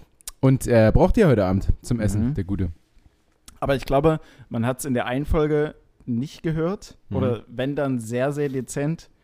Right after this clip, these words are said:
Speaker 2: Von daher
Speaker 1: Aber jetzt kann ich allen versprechen, äh, ihr werdet's hören.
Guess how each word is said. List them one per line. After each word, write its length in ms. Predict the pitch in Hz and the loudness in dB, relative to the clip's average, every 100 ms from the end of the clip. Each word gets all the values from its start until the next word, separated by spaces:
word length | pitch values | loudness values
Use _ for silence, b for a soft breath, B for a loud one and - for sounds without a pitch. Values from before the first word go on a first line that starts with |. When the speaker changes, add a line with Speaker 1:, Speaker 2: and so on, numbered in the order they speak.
| _ _ _ - | _ _ _ -6
Speaker 2:
Von 280 | - 110 107 | -4 -2 -2
daher 560 | 107 120 123 120 117 - | -2 0 0 -2 -4 -8
Speaker 1:
Aber 240 | - 117 120 | 0 2 4
jetzt 320 | 123 - - _ _ _ | 2 0 -10 _ _ _
kann 180 | 139 160 | 4 4
ich 220 | 160 - | 4 2
allen 220 | 135 156 | 2 2
versprechen, 800 | 143 127 - 120 123 117 113 98 | 0 0 0 0 0 -2 -4 -4
äh, 480 | 101 104 104 101 101 - | -4 -2 0 -2 -4 -6
ihr 140 | 110 95 | -4 0
werdet's 340 | 101 101 - | 0 0 0
hören. 280 | 87 82 | -2 -2